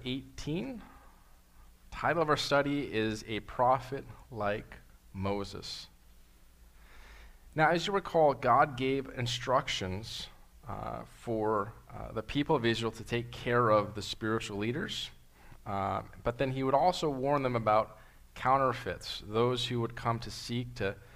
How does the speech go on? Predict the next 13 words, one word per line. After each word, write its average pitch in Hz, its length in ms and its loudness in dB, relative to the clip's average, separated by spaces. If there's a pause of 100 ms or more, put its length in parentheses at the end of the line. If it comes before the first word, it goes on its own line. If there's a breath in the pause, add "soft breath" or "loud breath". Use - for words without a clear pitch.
(180 loud breath)
to 113 160 -2
lead 139 500 -2 (160)
the 120 60 -4
children 127 320 0
of 95 60 -6
Israel 117 360 0
astray 110 520 2
from 104 240 -4
the 104 80 -2
true 123 440 0
and 107 200 -4
living 107 260 -2
God. 101 300 0